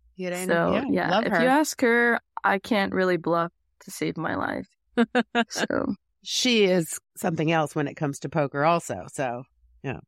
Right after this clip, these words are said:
Speaker 2: Yeah.
Speaker 1: Do you have a favorite bridge convention or gadget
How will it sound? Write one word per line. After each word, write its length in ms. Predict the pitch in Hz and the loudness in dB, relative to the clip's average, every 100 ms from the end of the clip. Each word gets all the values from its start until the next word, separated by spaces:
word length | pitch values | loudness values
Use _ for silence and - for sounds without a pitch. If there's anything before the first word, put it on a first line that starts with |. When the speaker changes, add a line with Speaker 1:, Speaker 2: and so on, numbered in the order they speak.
| _ - | _ 2
Speaker 2:
Yeah. 200 | 208 - - _ _ _ _ _ _ _ _ _ | 2 2 -4 _ _ _ _ _ _ _ _ _
Speaker 1:
Do 120 | - 254 | 2 4
you 140 | 277 | 4
have 380 | 240 185 185 160 | 4 4 2 0
a 100 | 151 | -6
favorite 720 | - 185 180 180 180 175 - _ - | -2 0 2 0 0 -2 -4 _ -6
bridge 340 | 175 170 - | -4 -4 -6
convention 840 | 180 151 160 165 165 180 170 170 170 | -4 -4 -2 -2 -2 0 0 0 -2
or 240 | 151 135 131 | -6 -8 -6
gadget 600 | - 143 156 - 180 | -2 0 0 0 -2